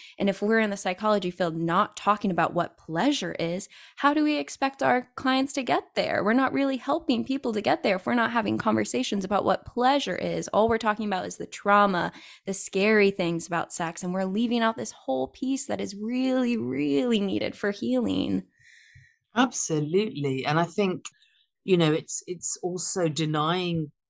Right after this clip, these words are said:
Speaker 2: people who have had those experiences the opportunity to work towards this vision of well-being and pleasure and joy and reclaim that. And there's some really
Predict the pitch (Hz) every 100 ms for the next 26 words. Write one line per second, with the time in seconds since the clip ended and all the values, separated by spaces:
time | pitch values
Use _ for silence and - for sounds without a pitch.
0 | _ - 160 143 156 135 143 147 139 135
1 | 170 170 147 135 143 - - 151 139 131
2 | 143 139 147 139 139 - 196 285 - 135
3 | 123 135 139 139 - - 143 135 - 135
4 | 135 156 156 147 135 127 135 135 127 127
5 | 127 127 127 127 - 139 127 127 123 123
6 | 123 127 - 135 131 127 127 127 135 120
7 | 151 151 151 143 113 - 143 147 147 _
8 | _ _ _ _ _ _ - 170 170 190
9 | 180 180 180